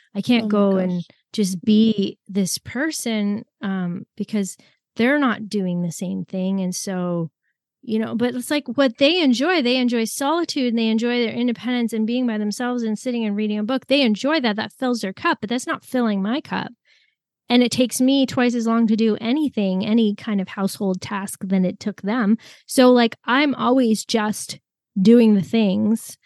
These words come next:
Speaker 1: that need to be done and feeling guilty about going to fill my cup, right? And, and bubble baths and manicures and pedicures don't do it for me. That is
Speaker 2: Mm-hmm.
Speaker 1: not self-care to me. And I was like, "Pfft."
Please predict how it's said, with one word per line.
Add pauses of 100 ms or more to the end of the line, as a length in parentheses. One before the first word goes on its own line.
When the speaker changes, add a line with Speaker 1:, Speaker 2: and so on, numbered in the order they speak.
(180)
Speaker 1:
that
need
to
be
done
and
feeling
guilty
about
going
to (640)
fill
my
cup,
right? (160)
And,
and
bubble
baths
and
manicures
and
pedicures (120)
don't (120)
do
it
for
me.
That
is
Speaker 2:
Mm-hmm.
Speaker 1:
not
self-care
to
me.
And
I
was
like,
"Pfft."